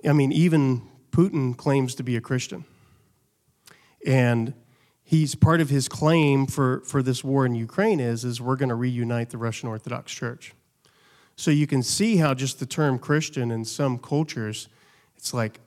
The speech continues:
"Uh, what does that mean?" So, so much so that when we go certain places, we will say, like, uh, "Well, we're followers of Christ. We're,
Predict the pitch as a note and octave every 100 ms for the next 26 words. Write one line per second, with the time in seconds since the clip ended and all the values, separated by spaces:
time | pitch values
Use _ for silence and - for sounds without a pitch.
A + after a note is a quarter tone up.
0 | - E3 E3+ E3+ D#3 B2 A2+ - C#3+ C3
1 | C3+ B2+ A#2+ G#2 G2 - _ _ _ _
2 | _ _ - D3+ D3 - G#3 A3 G3+ -
3 | D#3 C#3+ C#3 C#3+ D#3 D3+ C#3 - D3 B2
4 | - F3 - B2+ A#2+ C#3+ C#3+ C3 D#3 C#3+
5 | B2 A2+ A#2 _ _ _ _ _ - C#3+
6 | B2 C3 C#3 C3+ C#3+ D3 D3+ C#3 C3 A#2+
7 | A#2+ - C3+ A2 - C3+ B2